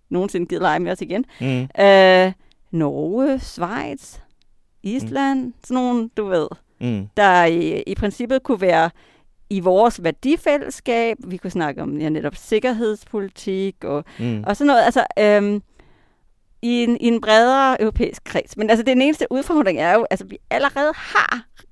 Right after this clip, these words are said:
Speaker 1: i hvert fald to forum. Vi har,
Speaker 2: Mm.
Speaker 1: altså, vi skal jo ikke replikere Europarådet, hvor
Speaker 2: Ja.
Speaker 1: alle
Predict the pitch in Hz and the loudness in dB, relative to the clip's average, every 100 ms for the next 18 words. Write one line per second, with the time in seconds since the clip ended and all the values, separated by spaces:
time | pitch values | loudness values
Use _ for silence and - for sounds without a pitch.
0 | _ _ _ _ _ _ 294 339 247 - | _ _ _ _ _ _ -2 0 0 -2
1 | - - 480 - - 196 160 160 165 180 | -12 -2 -2 -2 -8 -6 -2 -2 0 0
2 | 294 - - - - - 175 - 262 - | -2 -2 -6 -6 -6 -6 -8 -2 -2 0
3 | 247 240 220 - - 196 - 165 156 147 | -4 -6 -6 -4 -2 -4 -4 -6 -4 -4
4 | 269 294 - 311 285 165 156 - 165 254 | -4 -4 -4 -6 -8 -4 -2 -2 -2 -4